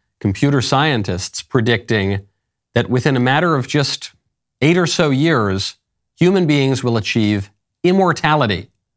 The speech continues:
I'm somewhat skeptical, but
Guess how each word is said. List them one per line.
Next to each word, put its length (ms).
I'm 100
somewhat 300
skeptical, 500
but 400